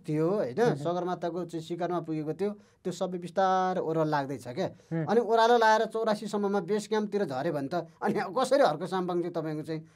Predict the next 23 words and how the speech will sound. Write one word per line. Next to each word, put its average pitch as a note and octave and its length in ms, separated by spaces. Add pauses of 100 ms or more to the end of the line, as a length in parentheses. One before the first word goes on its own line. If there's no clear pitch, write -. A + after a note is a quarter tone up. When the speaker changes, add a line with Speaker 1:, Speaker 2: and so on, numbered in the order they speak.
(100)
Speaker 1:
सबैको G3 400
चाहिँ D#3+ 180
तपाईँको D3+ 320
चाहिँ D3 300
लोकप्रिय D#3+ 340
नेता C#3 200
हुन A2+ 180
Speaker 2:
यही D4+ 100
Speaker 1:
सक्छ - 60
Speaker 2:
तालो D#4 240
हो C#4 80
Speaker 1:
त? B3+ 40
Speaker 2:
भने C4 80
उहाँ C4+ 240
बेस B3 240
क्याम्पमै C4+ 320
झर्छ, E3 240
तलै A#3 320
झर्छ, F3 260
Speaker 1:
होइन, A#3 160
Speaker 2:
ओह्रालो A#3 140
लाग्छ। C#4+ 120
Speaker 1:
यही, F#4 240